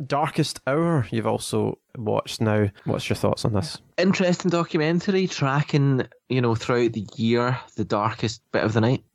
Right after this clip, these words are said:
Speaker 1: Oh, okay.
Speaker 2: You know,
Speaker 1: Interesting.
Speaker 2: um, obviously talking about how in summer it never truly gets dark.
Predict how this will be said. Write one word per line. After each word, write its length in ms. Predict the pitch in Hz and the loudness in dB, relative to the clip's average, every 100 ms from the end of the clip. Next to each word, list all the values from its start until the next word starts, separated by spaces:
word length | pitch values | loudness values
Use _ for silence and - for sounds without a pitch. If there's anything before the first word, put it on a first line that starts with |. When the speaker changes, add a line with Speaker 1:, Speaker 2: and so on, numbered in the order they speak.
| - | -2
Speaker 1:
Oh, 200 | 143 117 - | 0 0 -4
okay. 200 | - 101 113 | -4 -2 0
Speaker 2:
You 140 | 113 | 0
know, 220 | 120 110 | 2 0
Speaker 1:
Interesting. 300 | - 101 101 | 0 0 0
Speaker 2:
um, 380 | 104 107 101 95 _ _ _ _ _ _ - | 2 0 -2 -6 _ _ _ _ _ _ -4
obviously 400 | - 107 90 107 | -2 0 -2 -2
talking 360 | 98 107 98 101 | 0 0 0 0
about 260 | 101 98 | 0 0
how 80 | 107 | 0
in 120 | 104 101 | 0 0
summer 500 | - 101 104 98 104 _ _ _ _ _ _ _ - | 0 0 2 0 -4 _ _ _ _ _ _ _ -8
it 140 | - | -6
never 240 | 113 107 110 | -2 0 0
truly 340 | - 107 101 | 0 2 2
gets 200 | 101 113 | 2 0
dark. 540 | - 104 104 - - | 0 -2 -2 -4 -10